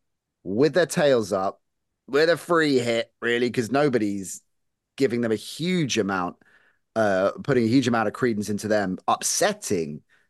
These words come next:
the forty-niners actually winning it. But yet, offensively, they are absolutely rolling right now. And you look at the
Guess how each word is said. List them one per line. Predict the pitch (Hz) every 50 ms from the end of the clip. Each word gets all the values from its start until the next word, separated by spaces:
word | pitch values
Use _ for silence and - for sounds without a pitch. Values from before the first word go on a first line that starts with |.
| _ _
the | - 101
forty-niners | - 123 110 92 110 113 110 104 -
actually | 123 107 98 - 101 98
winning | 95 92 92 104 143 226 262 196 123 92
it. | 76 71 90 - - _ _ _ _ _ _ _ _ _ _ _
But | - 147 123
yet, | 123 135 139 196 220 170 - - -
offensively, | 139 175 - - 156 127 110 110 - 107 85 80 78 80 107 - - -
they | 110 - 131 123 120 123
are | 117 117 113 113 113 113 113 - _ _ _ _ _ _ _ _ -
absolutely | 156 147 - _ - - - - 143 127 123 120 120 123 113 - _ - 104 104 101 101 98 98 98 - _
rolling | - 95 131 196 247 240 170 131 104 95 87
right | 82 87 85 71 50
now. | 58 67 64 60 - - _ _ _ _ _ _ _ _ _ _ _ _ -
And | 127 135
you | 135
look | 135 165 214 233 - -
at | 151 135 - 123
the | 120 127 123 120 117 117 117 110 110 107 110